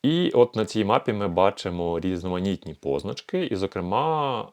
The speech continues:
латинською літерою Q позначено частину міста, звану Старе Місто, ну або ж, як на мапі написано, Староє Місто. А видно також, е, саме на староміській частині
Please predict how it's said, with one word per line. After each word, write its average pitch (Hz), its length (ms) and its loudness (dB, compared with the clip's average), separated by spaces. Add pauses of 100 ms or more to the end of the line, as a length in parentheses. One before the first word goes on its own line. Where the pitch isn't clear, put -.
латинською 101 520 0
літерою 87 420 -4 (180)
Q 127 360 2 (100)
позначено 104 760 -2
частину 101 420 -2
міста, 127 600 0
звану 104 500 0
Старе 104 380 0
Місто, 107 480 -6 (160)
ну 92 100 -4
або 82 220 0
ж, 78 80 -6
як - 120 -10
на 82 60 -8
мапі 80 260 -4
написано, 98 480 -6
Староє 92 500 0
Місто. 85 400 -10 (180)
А 92 300 8
видно 143 260 6
також, - 540 2
е, 90 240 4
саме 87 280 0
на 87 80 -6
староміській 90 500 -2
частині 80 640 -6